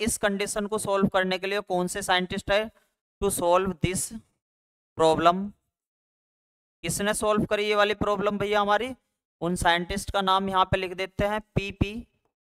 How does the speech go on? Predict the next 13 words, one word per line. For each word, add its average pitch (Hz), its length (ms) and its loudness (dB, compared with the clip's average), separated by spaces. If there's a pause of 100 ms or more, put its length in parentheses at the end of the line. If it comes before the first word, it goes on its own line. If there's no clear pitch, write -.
(960)
पीपी 208 500 -6 (600)
Ewald 170 460 4
ने। 120 420 -6 (600)
ठीक 180 160 -8
है, 160 280 0
ये 156 100 0
आपसे 165 320 4
पूछ 196 260 -6
सकता 196 320 -2
है 190 100 4
भैया, 190 220 -2
पीपी 190 400 -6
Ewald। 190 440 2